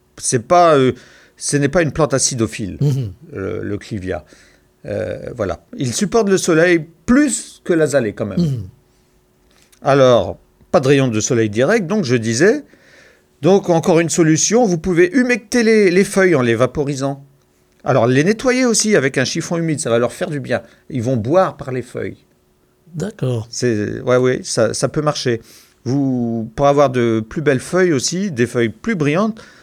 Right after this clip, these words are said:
Speaker 1: vous pouvez, euh, mélanger de l'eau avec du lait.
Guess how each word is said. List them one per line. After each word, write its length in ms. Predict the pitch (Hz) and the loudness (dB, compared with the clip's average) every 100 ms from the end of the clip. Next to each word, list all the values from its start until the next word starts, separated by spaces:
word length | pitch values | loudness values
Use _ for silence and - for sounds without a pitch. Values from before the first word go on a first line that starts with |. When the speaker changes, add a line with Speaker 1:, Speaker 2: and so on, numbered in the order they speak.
| _ _ _ - | _ _ _ -10
Speaker 1:
vous 100 | 143 | -8
pouvez, 240 | 165 151 | -2 2
euh, 480 | 170 165 143 120 113 | 4 6 4 4 2
mélanger 440 | 127 151 147 135 127 | 2 0 0 0 2
de 120 | 123 | 2
l'eau 400 | 123 175 269 - | 4 4 2 -2
avec 260 | 143 170 135 | -2 0 0
du 120 | 143 | 0
lait. 220 | 127 | 0